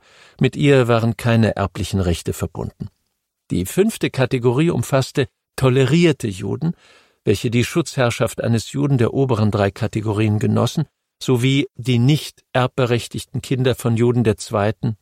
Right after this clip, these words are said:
und dritten Kategorie. Zur sechsten Kategorie, der geringsten, zählten private Angestellte jüdischer Unternehmen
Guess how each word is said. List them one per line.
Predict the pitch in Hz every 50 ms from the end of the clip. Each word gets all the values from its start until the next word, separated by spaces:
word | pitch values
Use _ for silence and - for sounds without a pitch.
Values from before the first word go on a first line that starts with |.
| _ _
und | 127 113 -
dritten | - 131 139 - - 113 98 -
Kategorie. | - 104 95 - - - - 80 - - - - _ _ _ _ _ _ _ _ _ _ _ _ _ _ _ _ _ _ _ _ _ _ _
Zur | - - 117
sechsten | 107 113 190 233 - - - _ 131 107
Kategorie, | - 107 98 - 104 101 - 98 - - - - 110 _ _ _ _
der | - 98
geringsten, | 92 104 95 123 151 139 117 - - - 95 87 _ _ _ _ _ _ _ -
zählten | - 147 131 123 120 - 123 113 -
private | - - 123 107 120 123 123 - 120 -
Angestellte | - 117 139 139 143 - - - 135 120 117 - 123
jüdischer | 113 110 123 113 117 110 - 123 110
Unternehmen | 107 104 - 113 110 120 131 139 156 160 175 175